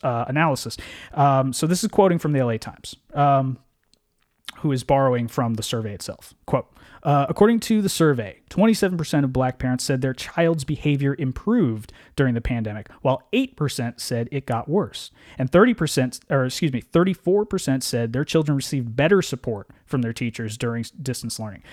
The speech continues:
compared with the twelve percent who said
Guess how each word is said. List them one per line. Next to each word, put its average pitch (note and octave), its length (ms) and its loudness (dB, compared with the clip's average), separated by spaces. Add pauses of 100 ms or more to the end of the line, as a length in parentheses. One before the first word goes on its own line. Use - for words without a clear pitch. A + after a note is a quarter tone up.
(140)
compared D3+ 560 4
with C#3+ 220 0
the B2 100 -2
twelve G#3 380 4
percent A#2+ 420 -2 (200)
who D#3+ 100 2
said C3 320 2